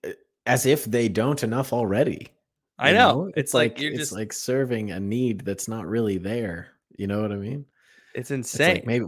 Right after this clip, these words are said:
Speaker 1: finally, once this teen reads my book, then finally he'll start having,
Speaker 2: I, we
Speaker 1: he'll
Speaker 2: keep,
Speaker 1: having
Speaker 2: we keep
Speaker 1: sexual
Speaker 2: talking about,
Speaker 1: thoughts.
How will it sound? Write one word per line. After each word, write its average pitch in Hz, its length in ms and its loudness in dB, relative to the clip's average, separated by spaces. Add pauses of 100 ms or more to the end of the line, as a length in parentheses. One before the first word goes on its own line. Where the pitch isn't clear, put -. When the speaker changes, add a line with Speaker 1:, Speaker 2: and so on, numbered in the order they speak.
Speaker 1:
finally, 139 300 8
once 123 240 2
this 117 200 -2
teen 131 300 0
reads 107 280 0
my 101 160 -4
book, 98 320 -4
then 98 140 -6
finally 113 460 -6
he'll 98 160 -2
start 98 360 -2
having, 101 340 -2
Speaker 2:
I, 202 380 6
we 156 120 2
Speaker 1:
he'll 117 60 4
Speaker 2:
keep, 101 80 4
Speaker 1:
having 110 180 4
Speaker 2:
we 226 80 0
keep 294 160 0
Speaker 1:
sexual 180 220 4
Speaker 2:
talking 175 180 4
about, 143 320 2
Speaker 1:
thoughts. - 420 -10